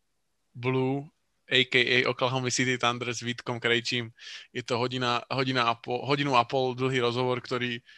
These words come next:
si myslím, že mňa osobne to veľmi potešilo, keď som videl, ako, ako Vítek rozmýšľa a hovoril, hovoril aj nejaké historky z,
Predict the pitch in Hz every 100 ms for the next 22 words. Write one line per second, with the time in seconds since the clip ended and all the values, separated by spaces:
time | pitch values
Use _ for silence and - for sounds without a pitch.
0 | - _ _ - 127 120 131 123 113 117
1 | 117 127 - _ _ _ _ _ _ _
2 | _ _ _ _ _ _ _ _ _ _
3 | 131 147 151 156 135 139 139 131 127 -
4 | _ _ - 123 135 139 131 127 131 139
5 | 127 135 135 127 131 127 127 123 110 -
6 | - - 117 131 127 127 123 131 139 123
7 | 120 120 117 117 _ 113 110 110 110 123
8 | 127 127 117 - 127 127 123 120 123 120
9 | 117 123 113 - - - 135 - 135 117
10 | 123 113 - -